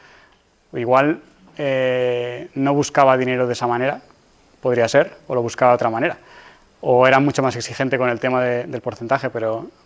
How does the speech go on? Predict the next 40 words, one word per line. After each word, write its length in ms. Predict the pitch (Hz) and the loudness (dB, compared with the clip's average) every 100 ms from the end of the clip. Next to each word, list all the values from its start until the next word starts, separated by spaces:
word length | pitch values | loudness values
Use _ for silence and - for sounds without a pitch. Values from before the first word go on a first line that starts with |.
| _ - | _ -12
eh, 200 | 131 120 | -8 -4
mirando 280 | 120 127 151 | 0 2 2
atrás, 460 | - 180 202 - _ | 4 4 2 -8 _
para 200 | 135 120 | -2 0
mí 80 | 127 | -2
ha 60 | 135 | -2
sido 180 | 139 | -2
una 200 | 131 127 | 0 0
decisión 480 | 127 120 120 139 151 | -2 -4 -6 -4 -4
totalmente 360 | 143 123 120 117 | -2 -2 -2 -6
acertada 500 | 117 104 113 110 104 _ - - _ _ | -10 -8 -6 -6 -8 _ -20 -20 _ _
en 140 | 120 110 | -10 -4
cuanto 280 | 113 110 117 | -2 2 2
a, 440 | 113 113 110 - | 2 0 -4 -10
a 80 | - | -6
la 100 | 120 | -4
decisión 300 | 113 117 127 | -2 -4 -2
de 140 | 127 127 | 0 0
meterme 380 | 123 123 131 | -2 -4 -2
en 60 | 131 | -2
una 80 | 123 | -2
aceleradora. 500 | 127 113 107 107 104 - _ - - - - _ | -2 -4 -4 -6 -10 -18 _ -20 -20 -20 -20 _
Eh, 300 | 131 120 120 | 0 4 4
es 80 | 123 | 4
cierto 260 | - 139 147 | 2 2 4
que 60 | |
hay 60 | 139 | 4
otras 260 | 135 127 120 | 4 2 4
vías 460 | 165 190 202 - - | 4 4 0 -12 -8
que 500 | 131 117 117 117 113 - | -4 -2 -2 -2 -4 0
puedes 180 | 127 | 0
buscar, 460 | 117 113 - 180 175 | -2 -2 2 4 4
el, 600 | 139 123 123 120 120 131 | 2 2 -2 -4 -6 -6
lo 80 | 135 | -6
que 100 | 120 | -2
llaman 200 | 127 123 | 0 0
friends, 800 | - 135 131 127 120 - - - | 0 0 0 -2 -4 -6 -10 -12
friends 280 | - 131 135 | -6 -4 -4
and 100 | 120 | 2
family, 420 | 165 196 196 208 | 4 4 2 -2